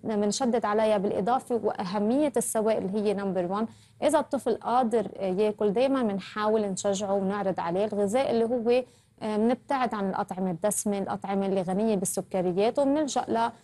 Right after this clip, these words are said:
للأطعمة الغنية بالألياف والمعادن والأملاح، مثل الموز لأنه فيه بوتاسيوم وفيه أل-، آه، ألياف منيحة وبيساعد على صلابة البراز.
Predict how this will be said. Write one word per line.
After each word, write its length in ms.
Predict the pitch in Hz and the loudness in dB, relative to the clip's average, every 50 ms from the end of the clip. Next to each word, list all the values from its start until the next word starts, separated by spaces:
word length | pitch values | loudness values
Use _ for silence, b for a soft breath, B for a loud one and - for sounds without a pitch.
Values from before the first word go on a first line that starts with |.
| B B - | B B -2
للأطعمة 440 | 220 - - 277 - 262 247 247 240 | 0 0 0 0 0 0 0 2 0
الغنية 380 | 220 220 226 254 285 302 294 240 | 2 2 2 2 4 4 4 2
بالألياف 720 | 220 214 - - 208 196 208 220 233 240 220 - - 208 | 2 2 0 0 2 2 4 4 4 2 0 -4 -2 0
والمعادن 800 | 202 202 202 208 - - 190 190 175 180 202 226 233 214 233 226 | 2 2 2 0 0 -2 -4 -2 -2 -2 -2 0 0 0 0 0
والأملاح، 760 | 220 196 190 - - - 190 185 185 202 214 226 240 - - b b b b b - | 0 0 0 -2 -2 -2 -2 0 2 2 4 2 2 0 -4 b b b b b -2
مثل 240 | 226 233 - - 254 | -2 -2 0 2 2
الموز 640 | 240 240 226 - 214 214 233 233 247 247 - - | 2 2 2 2 2 2 4 4 4 2 2 0
لأنه 280 | 208 - 214 214 214 190 | 0 0 0 -2 -2 -2
فيه 260 | 185 - - 220 214 | -4 -2 0 2 2
بوتاسيوم 600 | 208 196 - 196 - 214 208 220 214 - 226 214 214 | 2 0 -2 -4 -2 0 -2 -2 -2 -2 -2 -2 -2
وفيه 280 | 202 - 202 196 - | 0 0 0 0 2
أل-، 160 | 196 196 - - | 0 -2 -2 -2
آه، 320 | - 202 190 185 185 - - | -2 -2 0 0 0 0 2
ألياف 340 | 196 196 214 208 - - 202 190 190 - - - | 2 2 2 0 0 0 0 0 0 0 -2 -4
منيحة 540 | 180 185 190 202 220 220 - - 220 214 | -4 -2 0 0 -2 -2 -4 -4 -2 -2
وبيساعد 920 | 202 190 196 190 180 165 202 202 196 202 - - 196 - 226 214 202 190 190 | 0 2 0 0 0 0 0 0 0 0 -2 -4 -6 -4 -2 -2 -2 -2 -2
على 160 | 180 180 180 | -2 -2 -2
صلابة 460 | - - 196 196 214 240 240 240 247 - | -4 -4 -2 0 2 2 2 0 -2 -2
البراز. 580 | 196 185 175 185 185 185 185 185 185 190 185 | -4 -4 -2 -2 -2 0 0 -2 -2 -2 -6